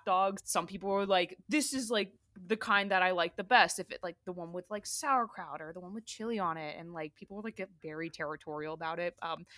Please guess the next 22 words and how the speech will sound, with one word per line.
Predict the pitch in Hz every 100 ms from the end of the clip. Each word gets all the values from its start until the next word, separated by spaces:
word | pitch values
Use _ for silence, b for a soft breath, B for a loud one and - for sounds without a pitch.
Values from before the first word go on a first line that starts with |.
| B B -
my | 247 277 269
favorite | 269 - 302 330 359 269 220 - -
hot | - 226 208
dog | 202 202
stand | - 165 165
out | 170 170
of |
all | 165 160 160
of |
them | 156 156 - -
that | 175 160 151 - _ _ -
Rick | 202 -
Seaback | 180 147 151
went | 160 -
over | 151 160 160 160 220
was | 214 185 160 170 - 185
Law | 165 -
Dogs | 185 208 208 196
in | 170
L | 165 165
A, | 165 190 247
which | 190 170 -